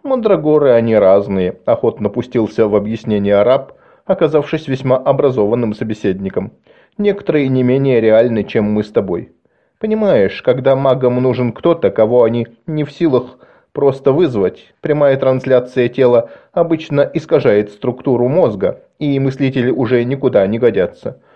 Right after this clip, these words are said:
А се-, уж сейчас, когда небо падает, вообще труба. Короче, они добывают его имя и частичку души, а потом реконструируют его тело на базе корня мандрагоры,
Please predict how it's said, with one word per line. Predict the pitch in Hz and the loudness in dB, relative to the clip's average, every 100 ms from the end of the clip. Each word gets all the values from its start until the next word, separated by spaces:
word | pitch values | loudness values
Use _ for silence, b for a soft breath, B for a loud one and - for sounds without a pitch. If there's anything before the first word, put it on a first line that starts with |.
| b b b | b b b
А | 214 196 165 | 0 0 0
се-, | 175 165 | -4 -4
уж | 170 - | -4 -4
сейчас, | - 156 - 180 110 - | -4 -2 2 2 2 0
когда | 117 120 127 120 113 131 | -2 2 2 2 0 -2
небо | 131 123 123 | -2 -2 -2
падает, | - 151 117 95 98 - b b b | 0 0 0 -4 -6 -10 b b b
вообще | 170 - - 160 | -6 -4 -2 -4
труба. | - 95 92 80 - - | -2 -2 0 0 -4 -6
Короче, | 117 117 - 135 | -2 0 0 0
они | 139 | 0
добывают | 120 110 120 127 110 113 | -2 0 2 4 2 0
его | 110 113 | 0 0
имя | 139 160 151 | 0 0 -2
и | - 196 | -2 -6
частичку | - 139 - 135 - 117 | -6 -10 -6 -8 -6 -8
души, | 101 104 - 160 190 b b b b | -4 -6 -2 -4 -4 b b b b
а | 175 | -2
потом | 202 202 208 | 0 0 0
реконструируют | 202 202 190 - 147 147 175 190 185 - | 0 0 -2 -2 -2 2 4 4 0 0
его | 113 123 | 0 0
тело | - 139 147 147 | 0 0 2 2
на | 123 110 | 2 0
базе | 107 113 120 135 | 2 0 0 -6
корня | 135 - 120 120 123 | -6 -2 -2 0 -2
мандрагоры, | 123 120 117 120 123 98 90 95 | -2 -4 -2 -2 -2 -4 -6 -6